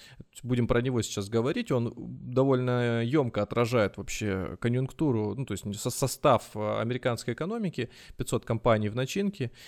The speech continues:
и вот тогда была с-, просадка на семнадцать и один процент.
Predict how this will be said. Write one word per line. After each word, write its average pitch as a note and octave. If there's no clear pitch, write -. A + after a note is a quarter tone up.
и -
вот A2+
тогда D#3+
была C#3+
с-, -
просадка C3
на A#2+
семнадцать C#3
и -
один B2
процент. B2